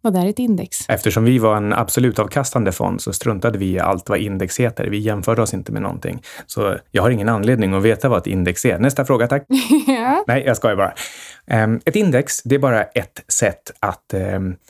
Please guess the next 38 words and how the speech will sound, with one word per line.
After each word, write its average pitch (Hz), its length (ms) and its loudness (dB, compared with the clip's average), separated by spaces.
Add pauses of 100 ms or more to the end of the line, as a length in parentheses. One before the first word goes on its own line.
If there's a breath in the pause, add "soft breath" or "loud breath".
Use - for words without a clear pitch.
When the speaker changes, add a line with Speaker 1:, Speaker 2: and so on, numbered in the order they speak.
Speaker 2:
mäta 113 600 0
hur 90 380 -2
en 104 400 0
grupp 147 400 0 (160)
olika 90 420 0
instrument 113 540 0
går 92 460 0
tillsammans. 143 600 0
Och - 80 -8
det 104 60 0
här 127 80 2
kan 170 120 0
man 175 120 4
mäta 117 260 0
på 131 140 2
många 107 360 2
olika 98 380 0
sätt. - 380 -2 (320 loud breath)
Det 156 240 2
sätt 139 200 0
som 135 140 0
de 123 80 4
flesta 165 440 0
svenska 156 540 0
aktiesparare 139 880 0
har 110 120 2
vant 147 340 0
sig 101 120 2
vid, 117 280 -2 (280 loud breath)
det 139 100 4
är 131 40 4
så 98 180 0
som 98 140 0
våra 90 140 2
svenska 104 460 -2
aktieindex - 920 0
räknas 95 440 -4
ut. - 320 -4